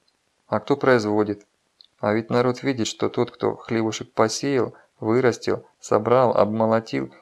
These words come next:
имеет с пуда меньше, чем тот, кто его всего-навсего перепродал. За такое и я бы удавил, поверьте. С образом бедного еврея это тоже не очень коррелируется. По черте оседлости.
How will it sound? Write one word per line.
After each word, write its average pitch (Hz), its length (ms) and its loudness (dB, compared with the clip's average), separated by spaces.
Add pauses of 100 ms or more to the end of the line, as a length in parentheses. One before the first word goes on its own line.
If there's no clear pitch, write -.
(120)
имеет 135 340 -6
с - 40 -20
пуда 127 280 -4
меньше, 135 320 -4
чем 123 300 -2
тот, - 180 -2
кто - 160 0
его 117 180 2
всего-навсего 120 720 0
перепродал. 107 760 0 (1400)
За 113 160 -2
такое 131 400 2
и - 120 -4
я 120 240 2
бы 117 140 0
удавил, 104 600 -2 (160)
поверьте. 113 640 -2 (440)
С - 140 -4
образом 123 400 0
бедного 117 440 0
еврея 113 400 0
это 104 240 -2
тоже 117 260 -2
не 113 100 -2
очень 110 300 -4
коррелируется. 107 800 0 (600)
По 107 100 -6
черте 131 360 0
оседлости. 120 680 -2